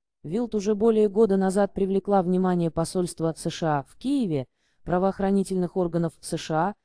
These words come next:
и украинских правоохранительных органов к требованию взяток и очевидной коррупции в Министерстве обороны Украины, сообщается в письме. В компании также утверждают,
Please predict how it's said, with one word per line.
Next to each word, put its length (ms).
и 100
украинских 640
правоохранительных 880
органов 380
к 80
требованию 540
взяток 480
и 80
очевидной 540
коррупции 500
в 60
Министерстве 720
обороны 400
Украины, 600
сообщается 600
в 40
письме. 500
В 60
компании 500
также 340
утверждают, 720